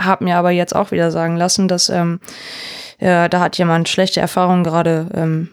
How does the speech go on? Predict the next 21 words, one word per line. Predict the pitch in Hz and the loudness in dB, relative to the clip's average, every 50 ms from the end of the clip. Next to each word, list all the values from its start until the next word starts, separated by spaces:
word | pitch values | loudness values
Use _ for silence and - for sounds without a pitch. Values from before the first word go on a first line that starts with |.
| - - | -14 -6
macht | - 170 165 - - - | -4 -4 -4 -2 -2 0
jemand | 165 165 160 - | 2 2 0 2
schlechte | - 165 - - 160 | 0 -2 0 0 -2
Erfahrungen | 156 - - 170 165 165 165 156 | -2 0 -2 0 0 2 2 2
wohl | 160 160 | 2 2
mit | 160 151 - | 2 2 2
der, | 165 156 156 160 | 2 2 2 2
mit | 170 165 - | 0 0 0
der | 170 - | -2 -2
Krankenkasse | - 185 165 - 175 - - - - - - | 0 -2 -2 -2 -2 -2 -2 -4 0 0 2
oder | 170 165 165 | 2 4 2
mit | 165 165 - 170 | 2 0 0 0
dem | 165 160 156 - | -2 0 -2 -2
medizinisch, | - 170 165 160 165 156 - - 175 170 165 175 - - - - - | 0 0 0 0 0 -2 0 0 2 2 2 2 0 -2 -4 -2 0
ähm, | - - 170 175 170 - | 0 2 2 2 0 -2
technischen | - - 180 165 - 175 175 180 170 165 165 175 175 - - | -2 -2 -2 -2 -2 -4 -2 0 0 2 0 0 -2 -6 -4
Dienst | - 170 170 170 170 - - | 0 2 2 2 2 0 0
da, | 170 160 160 160 170 - - - - _ _ - - - | 0 2 2 0 -2 -4 -10 -20 -20 _ _ -12 -4 0
M | 165 170 165 | 2 2 2
D | 156 | 2
K, | 156 - 165 160 156 165 | 2 0 0 0 0 -2